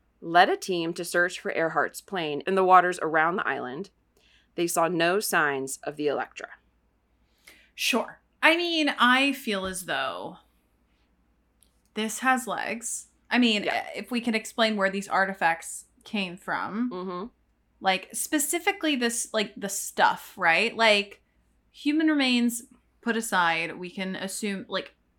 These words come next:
Speaker 2: it can be easy to explain that perhaps if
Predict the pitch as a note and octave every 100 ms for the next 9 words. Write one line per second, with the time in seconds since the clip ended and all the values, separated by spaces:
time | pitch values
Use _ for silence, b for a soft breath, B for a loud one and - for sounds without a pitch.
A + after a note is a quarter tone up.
0 | _ - D#2 D3+ F#3+ A#3+ A#3+ B3+ C#4 C4
1 | C4 A#3+ - G#3 F#3+ F#3+ - - G3+ F#3+
2 | F#3 - - - F#3+